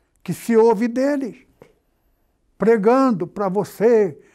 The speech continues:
"Ó Senhor, abençoa o teu servo."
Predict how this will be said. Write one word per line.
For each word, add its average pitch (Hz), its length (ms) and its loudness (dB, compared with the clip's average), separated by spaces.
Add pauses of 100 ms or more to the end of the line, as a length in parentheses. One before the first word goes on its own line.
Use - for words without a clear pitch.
(180)
"Ó 233 400 2
Senhor, 220 840 0 (600)
abençoa 233 880 0
o 233 60 -2
teu 226 260 0
servo." 202 840 -4